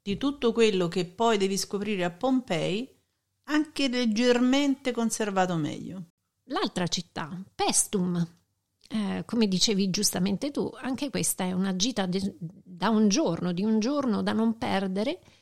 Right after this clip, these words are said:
Speaker 2: se siete appassionati di storia e archeologia. Qui infatti troverete alcuni templi greci dorici meglio conservati al mondo. Inoltre questa è la patria del latte di bufala italiana, lo sapevate?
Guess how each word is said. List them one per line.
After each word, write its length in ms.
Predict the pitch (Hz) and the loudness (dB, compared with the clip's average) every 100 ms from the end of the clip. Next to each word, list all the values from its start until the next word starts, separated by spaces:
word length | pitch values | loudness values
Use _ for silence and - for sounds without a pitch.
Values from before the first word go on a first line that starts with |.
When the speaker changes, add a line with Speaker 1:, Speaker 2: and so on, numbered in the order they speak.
| _ | _
Speaker 2:
se 160 | - | -4
siete 240 | 254 262 208 | -2 -2 -4
appassionati 720 | - 208 - 311 175 185 196 | -6 -4 -2 -2 -2 -2 -2
di 140 | 185 | 0
storia 560 | 170 - 185 190 214 262 | -2 -2 -2 -2 -4 -6
e 200 | - 185 | -6 -6
archeologia. 960 | 175 - 196 175 180 160 - - - - _ _ _ _ _ _ _ _ | -6 -6 -2 0 0 -2 -4 -4 -10 -14 _ _ _ _ _ _ _ _
Qui 160 | 277 240 | 0 2
infatti 380 | 214 226 214 | 2 -2 -2
troverete 440 | 202 196 185 196 196 | -2 0 0 0 -2
alcuni 400 | 185 - 240 220 | -4 0 0 2
templi 560 | 233 214 - 196 185 | 2 0 0 -2 -2
greci 720 | 180 196 254 240 175 - 185 180 | -2 0 0 0 -2 -2 0 0
dorici 680 | 208 240 254 262 - 277 254 | 0 0 -2 -2 0 2 2
meglio 480 | 202 190 262 240 | 2 2 0 -2
conservati 840 | 214 190 170 185 180 190 202 240 - | 0 0 -2 -4 -4 -6 -4 -8 -6
al 300 | 208 196 202 | -4 0 2
mondo. 680 | 185 170 185 175 180 185 - _ _ _ _ - | 2 2 0 -2 -2 -4 -6 _ _ _ _ -4
Inoltre 480 | 381 247 185 202 | 0 0 0 -4
questa 280 | 196 285 - | -4 -2 -2
è 20 | |
la 120 | 208 226 | -2 -2
patria 280 | 262 226 | -2 -2
del 200 | 208 202 | 0 2
latte 340 | 214 240 - 220 | 2 -2 -2 0
di 120 | 185 | 2
bufala 460 | 175 254 - 175 180 | 2 0 0 0 0
italiana, 640 | 165 196 269 175 175 190 | 0 0 2 2 0 -4
lo 160 | - 214 | -6 -4
sapevate? 880 | 202 208 233 277 269 226 240 294 | 0 0 2 2 2 0 2 0